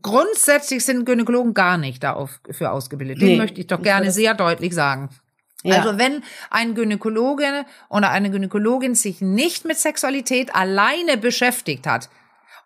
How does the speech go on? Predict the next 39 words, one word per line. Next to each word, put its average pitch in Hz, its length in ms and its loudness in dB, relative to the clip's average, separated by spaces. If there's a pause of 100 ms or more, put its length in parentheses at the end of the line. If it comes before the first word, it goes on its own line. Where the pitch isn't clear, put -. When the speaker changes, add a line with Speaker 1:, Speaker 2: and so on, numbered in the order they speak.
Speaker 1:
und 302 220 4
Speaker 2:
Ja. 175 80 0 (240)
Speaker 1:
mit 240 200 0
Trauma, 240 600 2
wissen 226 280 2
die 208 140 0
darüber 196 580 0
kaum 170 300 0
etwas. 123 520 -8
Es 214 160 0
ist 220 280 -6
nicht 269 400 -4
Teil 233 260 2
der 214 160 0
Ausbildung, 143 640 -6
dass 202 200 0
sie 254 220 0
Speaker 2:
Wahnsinn, 190 340 2
Speaker 1:
ein 214 140 2
Speaker 2:
ne, 214 60 -4
Speaker 1:
Trauma 254 460 4
Speaker 2:
eigentlich. 233 200 0 (100)
Speaker 1:
heilen 240 420 2
sollten 185 680 0
oder 190 200 0
könnten 220 440 -2
oder 202 200 -2
überhaupt 202 360 0
mit 208 160 -8
Klienten 214 480 -4
oder, 185 240 -6
äh, - 140 -4
also 175 260 -4
P-, 190 160 -8
mal 185 180 -2
Patientinnen 208 680 -2
und 185 80 -4
Patientinnen 208 920 -4
oder 165 300 -4